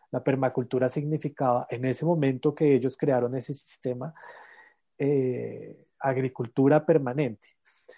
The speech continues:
Claro, pues cuando nosotros hablamos de agricultura permanente, uno literalmente lo que, lo que se imagina o lo que interpreta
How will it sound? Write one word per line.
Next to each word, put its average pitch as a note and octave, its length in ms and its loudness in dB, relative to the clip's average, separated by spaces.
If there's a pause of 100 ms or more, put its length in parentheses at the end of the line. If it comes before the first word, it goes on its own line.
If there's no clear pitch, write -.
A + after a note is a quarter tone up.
(120)
Claro, E3 340 6
pues - 180 -2
cuando C#3 200 2
nosotros C3+ 420 2
hablamos C3+ 400 6
de D#3 80 6
agricultura C#3 600 2
permanente, C3+ 880 0 (500)
uno D3 460 0
literalmente D3 960 6
lo D3+ 280 2
que, B2 480 -2 (1120)
lo C#3 320 0
que B2 840 2
se - 180 0
imagina D3+ 800 4
o D3+ 80 10
lo C3+ 160 4
que C#3 100 0
interpreta B2+ 840 2